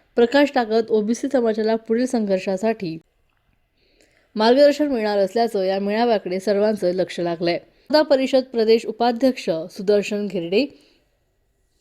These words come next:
ओबीसी आरक्षणाचे अभ्यासक ॲडव्होकेट मृणाल ढोले पाटील मार्गदर्शन करणार आहेत. ओबीसी संघर्ष समितीच्या वतीने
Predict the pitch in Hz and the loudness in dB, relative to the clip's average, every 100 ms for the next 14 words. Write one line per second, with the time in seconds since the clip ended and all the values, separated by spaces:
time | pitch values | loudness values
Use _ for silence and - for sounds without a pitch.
0 | _ _ _ _ _ _ 214 208 226 247 | _ _ _ _ _ _ 2 6 6 6
1 | 220 214 214 220 214 226 190 202 202 226 | 4 2 0 -2 0 -2 -2 -2 0 0
2 | 220 202 196 208 208 196 202 214 202 190 | 0 -2 -2 -4 -4 -4 -2 -2 -2 -2
3 | 190 190 175 214 254 - _ _ - 214 | -2 -4 -6 -2 -2 -2 _ _ -2 2
4 | 226 277 269 254 202 180 170 170 170 - | 4 4 2 -2 -4 -4 -4 -4 -4 -8
5 | _ - 202 196 196 220 202 196 202 220 | _ -6 -2 0 0 -2 -2 -2 -2 -2
6 | 214 196 196 196 202 185 190 240 170 | -4 -4 -6 -4 -2 -2 -2 -2 -2